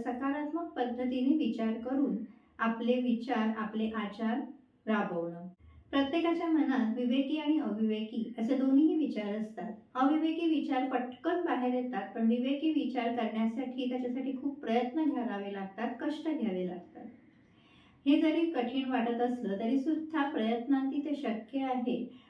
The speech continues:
आणि त्याचा फायदा जो आहे, तो खूप चांगला होऊ शकतो.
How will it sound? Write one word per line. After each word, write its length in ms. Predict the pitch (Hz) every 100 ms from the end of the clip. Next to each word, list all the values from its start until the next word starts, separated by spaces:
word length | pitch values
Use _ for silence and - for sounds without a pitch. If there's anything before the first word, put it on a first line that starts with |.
| _
आणि 300 | 226 226 233
त्याचा 360 | 233 226 269 311 330 - -
फायदा 380 | 214 202 233 302
जो 180 | 311
आहे, 380 | 277 233 220 - -
तो 180 | - 311
खूप 280 | 330 320 -
चांगला 480 | - 208 214 240 - - - -
होऊ 220 | 220 208
शकतो. 520 | - 175 - - 185